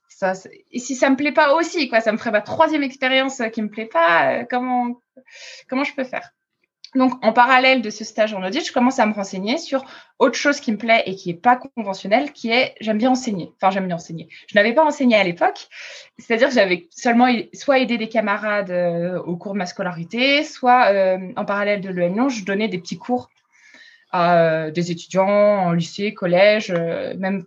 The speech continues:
prépa première année, et, et ça me plaisait beaucoup. Et, euh, à l'E M Lyon, il y avait une professeure, euh, que j'avais trouvée super dans sa pédagogie. Euh,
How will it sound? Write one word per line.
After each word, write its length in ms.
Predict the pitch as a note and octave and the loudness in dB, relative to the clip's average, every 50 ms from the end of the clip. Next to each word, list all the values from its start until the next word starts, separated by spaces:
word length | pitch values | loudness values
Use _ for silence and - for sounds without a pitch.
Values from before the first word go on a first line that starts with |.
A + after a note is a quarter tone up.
| _ _ | _ _
prépa 260 | - G3 E3+ G3 F#3+ | -12 -2 0 0 0
première 300 | F#3+ - F#3+ E3+ E3 D#3 | 0 -2 -6 -6 -6 -6
année, 380 | D#3 F3 A3 C4 C#4 B3 G3 | -4 0 0 2 2 2 0
et, 140 | F3 - - | -2 -4 -8
et 20 | F3+ | -8
ça 160 | - F#3+ F3+ | -6 -4 -4
me 40 | F3+ | -4
plaisait 220 | - A3+ G#3 A#3 | -4 -4 -4 -4
beaucoup. 300 | G#3 G#3+ A3 - - - _ _ _ _ _ _ _ _ _ _ _ _ _ _ _ - - _ _ - | -4 -6 -8 -10 -14 -20 _ _ _ _ _ _ _ _ _ _ _ _ _ _ _ -20 -20 _ _ 0
Et, 180 | A3 A#3 A3 G3 | 2 4 6 6
euh, 380 | F#3 F3 F3 F3+ F3+ - - - - - | 6 6 4 4 2 0 -2 -6 -4 -2
à 100 | G3+ G3 | -2 0
l'E 100 | F#3+ F3+ | 0 -2
M 140 | F3 F#3 | -2 -2
Lyon, 80 | G3+ A#3+ | -2 -2
il 80 | C#4 C4 | 0 0
y 60 | G#3+ | 0
avait 100 | G3 G3 | -2 -2
une 140 | F#3 F3+ F3 | -4 -6 -6
professeure, 560 | - - - G3 F#3+ - A3+ A3+ A3+ - - _ _ _ - - - - - - - - _ - | -10 -10 -10 -10 0 0 0 0 0 -4 -14 _ _ _ -20 -20 -20 -20 -20 -20 -20 -12 _ 0
euh, 160 | F#3 F3+ F3 | 2 2 2
que 120 | F3 F3 F3 | 2 2 2
j'avais 140 | F#3 E3+ | 2 4
trouvée 220 | E3+ E3+ - F3 F3 | 4 2 0 -2 -2
super 420 | - - C4+ B3 - G#3+ G#3+ G#3+ | -2 -4 -4 -2 0 0 0 0
dans 80 | F3+ F#3 | -2 -4
sa 240 | F3+ - F#3 E3+ E3 | -4 -2 -2 -2 -2
pédagogie. 800 | - G#3+ G3 F#3+ F#3+ F#3+ F#3 G3 F#3+ - F#3 F#3 F#3+ G3 G3+ G3+ | -2 0 2 2 2 2 2 -2 -2 -2 -2 -4 -4 -4 -2 0
Euh, 280 | F#3 F3+ G3+ G3+ - | 0 0 0 -2 -4